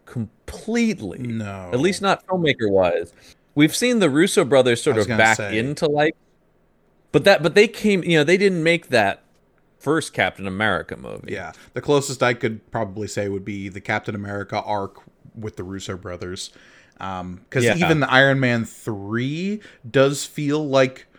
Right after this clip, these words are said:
Speaker 2: the Iron Man
Speaker 1: It's a good
Speaker 2: arc
Speaker 1: movie.
Speaker 2: ends, but then Iron Man's arc doesn't end for another ten years after that.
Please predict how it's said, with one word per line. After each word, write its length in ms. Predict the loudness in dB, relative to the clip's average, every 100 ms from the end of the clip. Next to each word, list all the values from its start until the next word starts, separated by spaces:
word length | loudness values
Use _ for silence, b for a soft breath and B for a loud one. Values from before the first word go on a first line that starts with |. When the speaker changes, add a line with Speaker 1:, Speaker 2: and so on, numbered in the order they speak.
| b b _ -12
Speaker 2:
the 160 | -8 -2
Iron 340 | 2 2 2
Man 260 | 2 2 0
Speaker 1:
It's 120 | 2
a 20 |
good 60 | 4
Speaker 2:
arc 180 | 6 4
Speaker 1:
movie. 120 | 0
Speaker 2:
ends, 400 | 0 0 0 -2
but 160 | -2 4
then 300 | 6 6 4
Iron 260 | 2 2 2
Man's 220 | 0 -2
arc 260 | -2 -2
doesn't 220 | -2 -4 -4
end 260 | -4 -6
for 100 | -6
another 240 | -6 -6 -8
ten 240 | -8 -10
years 320 | -10 -12 -10
after 240 | -12 -12 -14
that. 200 | -16